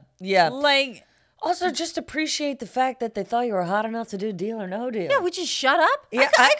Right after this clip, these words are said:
Speaker 2: never
Speaker 1: I could never
Speaker 2: apply.
Speaker 1: do Deal or No
Speaker 2: I could
Speaker 1: Deal.
Speaker 2: never apply to be the
Speaker 1: Exactly.
Speaker 2: fucking case girl on Deal or No Deal. Look
Speaker 1: Yeah,
Speaker 2: at me.
Speaker 1: they'd be like, they'd be like, "Uh,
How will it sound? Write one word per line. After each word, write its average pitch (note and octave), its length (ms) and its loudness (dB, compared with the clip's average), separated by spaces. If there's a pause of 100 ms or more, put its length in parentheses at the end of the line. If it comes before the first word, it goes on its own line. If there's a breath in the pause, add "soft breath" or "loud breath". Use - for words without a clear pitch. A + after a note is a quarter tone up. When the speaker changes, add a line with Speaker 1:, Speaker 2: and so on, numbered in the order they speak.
Speaker 2:
never C#5 160 6
Speaker 1:
I A4 80 8
could E4+ 180 4
never B4 220 8
Speaker 2:
apply. G4+ 140 8
Speaker 1:
do B3+ 100 4
Deal G3+ 220 4
or G#3 100 6
No G3+ 80 4
Speaker 2:
I - 40 8
could - 100 4
Speaker 1:
Deal. - 80 8
Speaker 2:
never D4+ 340 8
apply B3 300 0
to D4+ 80 -2
be D4 100 -6
the C4 120 -2
Speaker 1:
Exactly. G3 360 -10
Speaker 2:
fucking D#4+ 320 2
case C4 300 -2
girl C#4 240 8
on E4 260 8
Deal C4+ 180 4
or C4+ 60 6
No B3+ 220 0
Deal. C#4+ 180 6 (100)
Look D#5 140 6
Speaker 1:
Yeah, E5+ 80 8
Speaker 2:
at D5+ 60 2
me. B3 240 4
Speaker 1:
they'd B3+ 240 8
be C4+ 120 8
like, A#3+ 200 8
they'd A#3 160 8
be A#3+ 100 2
like, A3 240 6
"Uh, G#3 320 8